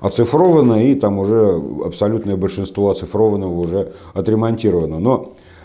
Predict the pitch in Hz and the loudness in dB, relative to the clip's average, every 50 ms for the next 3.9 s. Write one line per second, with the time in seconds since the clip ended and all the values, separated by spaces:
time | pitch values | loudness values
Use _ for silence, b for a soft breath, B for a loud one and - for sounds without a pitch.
0 | B B 95 98 117 135 139 185 185 165 156 135 - - 107 101 120 131 131 131 | B B -4 0 2 4 4 4 4 4 4 2 0 -2 -2 0 0 0 0 -2
1 | - - 104 - - 107 123 123 123 107 - 120 117 110 107 - - 120 123 135 | -2 -4 -8 -6 -4 -4 -4 -2 -4 -4 0 0 2 2 0 0 0 0 2 2
2 | 139 120 - - - 71 - - - 98 101 107 101 - - 98 90 87 76 78 | 2 0 -2 -4 -8 -14 -14 -8 -6 -4 -2 -2 -2 -4 -2 -2 -2 -2 -2 -2
3 | 87 87 87 90 90 87 87 104 110 127 139 135 117 117 110 117 113 101 | -2 -2 0 0 -2 -2 0 2 2 2 2 2 0 2 0 0 0 0